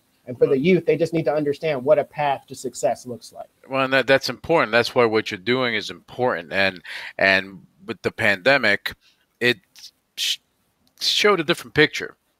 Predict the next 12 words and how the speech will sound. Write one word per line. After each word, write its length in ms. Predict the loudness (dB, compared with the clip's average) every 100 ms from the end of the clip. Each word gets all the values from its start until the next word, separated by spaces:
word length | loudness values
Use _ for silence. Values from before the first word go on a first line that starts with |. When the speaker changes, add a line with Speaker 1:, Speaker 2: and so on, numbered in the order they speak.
| _
Speaker 2:
that 300 | 2 2 0 -10 _ _
you 140 | -6
don't 280 | 0 2 2
Speaker 1:
Mm-hmm. 80 | 2
Speaker 2:
have 300 | 4 4 0
to 80 | -8
be 600 | 0 2 4 4 0 -2
in 120 | -6
Silicon 680 | -6 -4 -2 -4 -2 -6 -2
Valley, 680 | 2 4 4 4 4 2 -2
in, 240 | -6 -6
in 400 | -2 -2 -2 -10